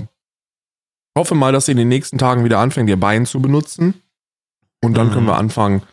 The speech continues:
Speaker 1: äh, wieder die gleich, den gleichen beschissen langwidrigen Reha-Prozess zu durchlaufen.
Speaker 2: Mhm.
Speaker 1: Mega dumm. Ich meine, m-
Speaker 2: Gute, gute Besserung da auf jeden Fall. St-, gute Besserung, Streichlis, bitte weitergeben.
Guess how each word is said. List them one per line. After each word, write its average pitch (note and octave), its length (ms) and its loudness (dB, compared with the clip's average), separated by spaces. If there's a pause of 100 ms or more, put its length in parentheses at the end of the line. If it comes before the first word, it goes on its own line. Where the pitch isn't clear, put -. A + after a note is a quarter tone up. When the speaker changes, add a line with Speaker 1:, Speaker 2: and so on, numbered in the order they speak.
(340)
Speaker 1:
äh, G#2 220 0
wieder G#2+ 180 2
die G2+ 100 -2
gleich, G#2 320 0
den A2 140 -2
gleichen G2+ 480 -2
beschissen A2+ 540 -2
langwidrigen G#2 840 2
Reha-Prozess G#2 800 -2 (520)
zu A#2+ 60 0
durchlaufen. F#2 640 -2 (760)
Speaker 2:
Mhm. F#2 800 -10 (100)
Speaker 1:
Mega B2+ 800 0
dumm. F#2+ 420 0 (720)
Ich G#2 80 0
meine, A2+ 220 0
m- A2 200 2
Speaker 2:
Gute, E3 500 0 (600)
gute E3 260 2
Besserung A#2+ 480 -2
da F#2 120 0
auf F2 140 -4
jeden F2+ 220 0
Fall. G2+ 420 0 (400)
St-, - 240 -6
gute D#3+ 180 0
Besserung, D3 360 0
Streichlis, G2 520 -4
bitte A#2 440 -2
weitergeben. A#2 520 -8